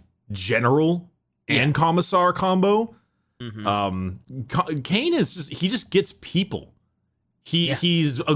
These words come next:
Speaker 1: a fantastic liar. He's really good
Speaker 2: <laughs> Yeah.
Speaker 1: at reading people. He's just, he's a, I mean, he's manipulative and he's, he's got all that kind of stuff, but it's normally for,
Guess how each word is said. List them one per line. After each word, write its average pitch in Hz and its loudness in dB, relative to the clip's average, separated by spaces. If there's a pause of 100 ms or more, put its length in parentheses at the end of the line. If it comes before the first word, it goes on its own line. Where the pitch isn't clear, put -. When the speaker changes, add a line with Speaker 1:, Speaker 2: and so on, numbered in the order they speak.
(120)
Speaker 1:
a 135 2
fantastic 151 -2
liar. 107 0 (360)
He's 110 -6
really 151 4
good 147 4
Speaker 2:
<laughs> - -
Yeah. 147 4
Speaker 1:
at 117 0
reading 123 0
people. 139 0
He's 147 0
just, - -4 (280)
he's 175 0
a, 160 2
I 175 2
mean, 170 2
he's 139 0
manipulative 170 0
and 120 -2
he's, 107 -2 (160)
he's 113 -6
got 139 0
all 139 4
that 131 -4
kind 135 -2
of - -6
stuff, - -2
but 123 -2
it's 123 -8
normally 160 2
for, 147 0